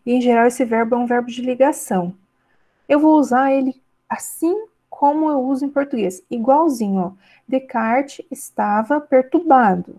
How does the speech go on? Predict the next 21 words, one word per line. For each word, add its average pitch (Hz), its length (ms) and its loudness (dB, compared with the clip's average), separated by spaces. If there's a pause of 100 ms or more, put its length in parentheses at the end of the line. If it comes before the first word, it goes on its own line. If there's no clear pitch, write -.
(100)
perturbado, 233 800 -2
né? 226 260 -4 (960)
Is-, - 300 -14
é, 214 500 -2 (360)
é, - 260 -4
isso 285 220 2
aqui 269 200 0
eu 302 140 4
uso 285 180 2
em 277 60 -2
português 277 440 -2
igualzinho 339 460 2
eu 330 80 0
uso 311 180 0
em 339 40 0
inglês. 190 460 -2
O 233 80 -12
que 285 120 -8
que - 80 0
eu 339 40 4
preciso, 294 580 0